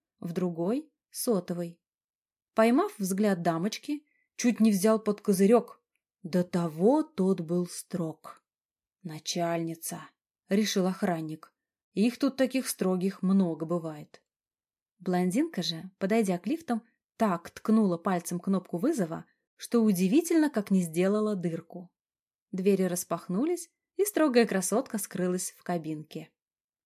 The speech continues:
Охранник, вздрогнув, повёл плечами. "Если дамочка спешит с разносом, кому-то придётся туго".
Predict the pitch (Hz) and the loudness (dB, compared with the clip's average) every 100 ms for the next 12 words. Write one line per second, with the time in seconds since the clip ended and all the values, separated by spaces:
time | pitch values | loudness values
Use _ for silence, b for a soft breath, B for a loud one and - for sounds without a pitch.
0 | _ 170 - 196 277 214 170 165 220 233 | _ -8 -2 2 4 2 0 2 2 2
1 | 220 - 175 190 190 202 202 175 156 160 | -2 -2 0 0 0 -2 -2 -6 -8 -12
2 | - _ _ _ _ - 180 175 185 175 | -20 _ _ _ _ -12 -8 -4 -4 -2
3 | 170 175 - 180 - 180 190 - 180 175 | -2 -4 -8 -10 -8 -8 -8 -6 -6 -4
4 | 170 226 - 185 175 _ _ _ _ - | -6 -6 -6 -8 -10 _ _ _ _ -4
5 | 302 294 247 240 254 277 240 185 180 - | 2 4 2 0 -2 -2 0 0 -2 -6
6 | 196 - 214 175 165 175 | -8 -2 -2 0 -2 -4